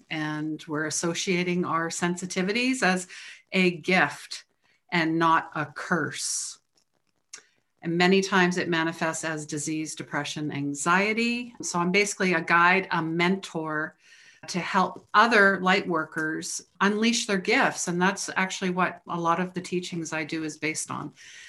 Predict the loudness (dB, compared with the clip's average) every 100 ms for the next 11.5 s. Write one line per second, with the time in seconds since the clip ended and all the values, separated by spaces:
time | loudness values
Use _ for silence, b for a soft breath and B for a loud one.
0 | B B B 0 0 2 0 2 -2 2
1 | 4 4 2 -2 -6 -4 -4 -2 -2 -2
2 | -2 -2 0 0 0 2 0 -2 -2 -2
3 | 0 0 0 0 2 0 -2 0 0 2
4 | 4 2 2 -2 -4 -4 -2 -2 -2 -2
5 | 0 0 0 0 0 -2 -2 -2 2 2
6 | 2 -2 _ 2 2 4 0 4 6 6
7 | 6 6 4 0 B B B B 8 10
8 | 8 2 -10 2 4 4 2 2 4 4
9 | 4 6 8 6 6 4 0 -4 -2 -2
10 | -2 -4 -2 -2 -2 -6 -6 -6 -4 -4
11 | -4 -6 -6 -6 -8